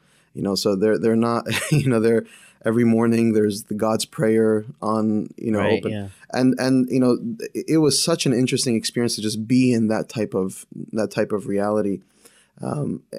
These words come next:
Speaker 1: but also they were very thoughtful about, about us being Muslims. And that's one thing I always appreciate about Saint Peter's Prep. They were never, they, they were always very accommodating to us. So I remember, you know, needing to pray during Salat,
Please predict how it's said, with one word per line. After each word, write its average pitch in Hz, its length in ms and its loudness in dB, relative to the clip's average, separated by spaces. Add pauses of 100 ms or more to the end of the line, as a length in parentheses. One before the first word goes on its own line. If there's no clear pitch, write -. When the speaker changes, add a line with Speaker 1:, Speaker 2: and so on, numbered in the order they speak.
(100)
Speaker 1:
but 127 220 2
also 175 300 2
they 175 140 4
were 202 180 4
very 147 680 2 (400)
thoughtful 113 640 -2
about, 101 260 -2
about 117 240 0
us 117 140 -2
being 107 260 -2
Muslims. 65 540 -8 (480)
And 110 100 -4
that's 117 140 -2
one 127 140 0
thing 127 180 0
I - 40 2
always 113 200 2
appreciate 107 380 -2
about 95 160 -2
Saint 104 200 -4
Peter's 98 220 -4
Prep. 95 240 -6
They 107 140 -2
were 110 160 0
never, 123 520 2 (760)
they, 117 260 2
they 113 160 0
were 110 140 4
always 127 260 2
very 104 200 0
accommodating 95 580 -4
to - 140 -10
us. - 260 -12 (640)
So - 160 -2
I - 40 0
remember, 123 500 4 (140)
you 120 140 -2
know, 117 100 0
needing 120 340 2
to 110 100 -6
pray 107 360 0
during 107 300 0
Salat, 107 280 -2